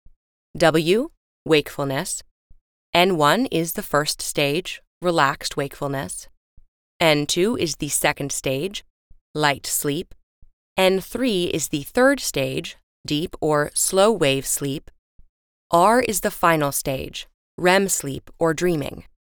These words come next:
N one through N three are non-rem sleep stages with modest cortical activity, whereas rem sleep has a high level of brain activity.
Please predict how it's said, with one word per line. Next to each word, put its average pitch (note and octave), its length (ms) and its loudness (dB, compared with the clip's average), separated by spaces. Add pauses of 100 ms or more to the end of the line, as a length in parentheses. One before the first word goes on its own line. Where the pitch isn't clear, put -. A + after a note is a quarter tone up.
(500)
N C4 300 4
one E3+ 260 2
through D#3+ 300 -6
N E3 200 0
three C#3+ 380 -6
are D#3 200 -2
non-rem E3 760 2
sleep F3+ 320 -4
stages C3+ 480 -4
with D3+ 160 -6
modest A3 540 0
cortical E3 440 0
activity, - 760 -6
whereas C#3+ 680 0
rem B3 320 4
sleep D3+ 340 -4
has D3+ 200 -6
a D3+ 80 2
high C#4 380 2
level C#3+ 340 0
of C#3 100 -2
brain C#3+ 240 -2
activity. - 560 -10